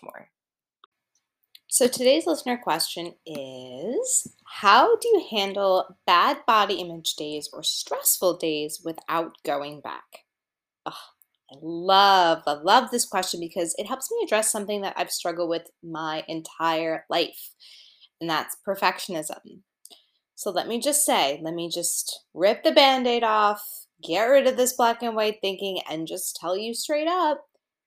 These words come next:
you're going to have bad body image days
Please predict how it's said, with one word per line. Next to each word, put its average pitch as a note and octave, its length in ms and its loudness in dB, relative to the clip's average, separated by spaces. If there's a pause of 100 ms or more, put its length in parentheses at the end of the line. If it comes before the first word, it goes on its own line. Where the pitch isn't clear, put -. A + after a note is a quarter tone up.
(160)
you're A3 180 -4
going B3 480 2
to A#3+ 80 -6
have G#3+ 560 -2
bad F#3 380 2
body E3+ 360 -2
image F3 300 -8
days D3 560 -8